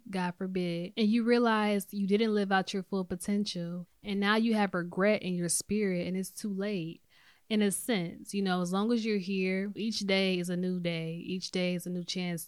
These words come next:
to make a change. But at the same time, you may still have regret because it's like, wow, I could have had so much more time to really do what I wanted to do or tackle my goals and really push through and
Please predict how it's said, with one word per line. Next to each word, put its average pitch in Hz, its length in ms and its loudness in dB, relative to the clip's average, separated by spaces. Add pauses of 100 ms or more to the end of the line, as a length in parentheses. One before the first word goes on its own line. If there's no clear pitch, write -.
to 175 360 -6
make 190 200 0
a 175 80 -2
change. 190 640 0
But 175 100 -2
at 170 160 -2
the 180 100 -6
same 175 300 -4
time, 175 560 -2 (800)
you 202 160 0
may 196 200 2
still 185 220 -2
have 175 220 -2
regret 190 340 -2
because 175 260 -4
it's 175 180 -6
like, 175 200 -2
wow, 175 200 2
I - 20 0
could 180 140 -6
have 180 100 -4
had 175 160 -4
so 190 240 -6
much 185 260 -2
more 170 160 -6
time 180 420 -2
to 170 140 -6
really 170 320 -6
do 185 200 2
what 180 100 0
I 175 80 2
wanted 175 300 -2
to 180 100 -8
do 175 440 -2 (300)
or 170 540 -4 (220)
tackle 190 320 4
my 170 220 0
goals 175 520 0
and 160 340 -6 (300)
really 180 720 0
push 220 300 6
through 214 340 0
and 170 300 -4